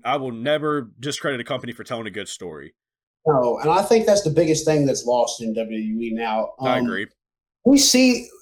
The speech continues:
Speaker 2: that's why we love, that's why we like A E W a lot more because, one, it's not so P G oriented,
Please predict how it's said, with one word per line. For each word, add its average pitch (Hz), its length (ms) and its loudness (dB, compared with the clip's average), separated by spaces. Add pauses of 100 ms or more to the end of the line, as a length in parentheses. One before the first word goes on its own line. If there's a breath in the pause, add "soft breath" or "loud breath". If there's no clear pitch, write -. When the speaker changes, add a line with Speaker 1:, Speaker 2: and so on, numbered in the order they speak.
(120)
Speaker 2:
that's 277 180 6
why 262 140 6
we 220 160 4
love, 180 380 2
that's 202 180 2
why 226 80 2
we 175 120 0
like 160 280 2
A 160 120 0
E 156 100 -2
W 151 320 2
a - 20 0
lot 151 260 0
more 147 260 2
because, 143 440 0 (180)
one, 170 320 2
it's 160 240 -4
not 160 200 0
so 156 240 6
P 165 220 -4
G 147 220 -2
oriented, 151 600 2